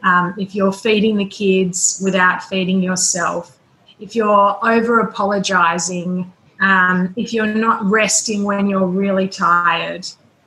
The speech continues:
um, is that really the message you want to be giving your kids? Um, so if you can't take care of yourself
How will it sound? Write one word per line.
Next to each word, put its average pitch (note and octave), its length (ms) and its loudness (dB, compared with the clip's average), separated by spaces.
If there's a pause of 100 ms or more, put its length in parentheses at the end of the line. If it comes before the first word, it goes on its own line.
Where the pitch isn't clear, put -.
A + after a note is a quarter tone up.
(280)
um, F#3+ 480 0 (880)
is B3+ 180 -2
that G4 300 0
really B3+ 420 2
the A#3+ 80 2
message B3+ 500 -2
you F#4+ 100 0
want F4+ 140 0
to E4+ 60 -2
be D#4+ 120 0
giving D4+ 320 0
your B3+ 240 0
kids? G#4 720 -6 (160)
Um, A3+ 580 2
so A3+ 480 0 (140)
if D#4+ 380 0
you E4+ 160 -2
can't C4 580 -2 (140)
take A#3+ 320 -4
care A3+ 280 0
of G#3 80 -4
yourself G#3 800 -4